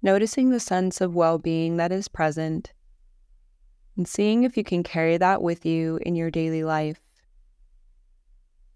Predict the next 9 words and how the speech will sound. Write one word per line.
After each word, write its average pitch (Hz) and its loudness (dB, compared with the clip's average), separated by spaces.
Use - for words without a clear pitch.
Staying 165 -2
connected 165 -2
to 170 -4
the 160 0
unchanging 175 -2
peace 165 -2
that - -4
you 160 -2
are. 165 -4